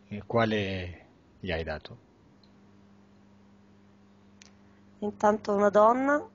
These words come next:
Speaker 1: Ah, è una donna.
Speaker 2: Sì, perché le donne fanno sempre più fatica ad emergere
Speaker 1: Mm.
Speaker 2: a livello sociale.
Speaker 1: Mhm.
Speaker 2: Quindi dovrà provare anche questo.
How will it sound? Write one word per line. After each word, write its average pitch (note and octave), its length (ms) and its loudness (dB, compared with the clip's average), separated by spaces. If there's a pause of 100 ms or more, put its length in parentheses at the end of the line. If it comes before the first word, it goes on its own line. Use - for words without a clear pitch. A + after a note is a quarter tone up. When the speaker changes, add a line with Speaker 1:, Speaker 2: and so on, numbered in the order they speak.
(140)
Speaker 1:
Ah, - 140 -8
è - 20 -6
una F#2+ 120 -8
donna. F2 260 -12 (1600)
Speaker 2:
Sì, - 400 -10 (140)
perché - 300 -8
le G3+ 100 0
donne G3+ 300 2
fanno G3+ 200 -6
sempre F#3 360 -8
più F#3 140 -12
fatica F3 840 -4 (720)
ad F3+ 180 -2
emergere F3 680 -4 (500)
Speaker 1:
Mm. G#3 60 -12
Speaker 2:
a - 60 -4
livello E3 1040 0 (580)
sociale. D#3+ 520 -8
Speaker 1:
Mhm. - 800 -20 (200)
Speaker 2:
Quindi F#3 320 -2
dovrà G3 240 4
provare F#3 400 4
anche E3 300 -8
questo. - 420 -14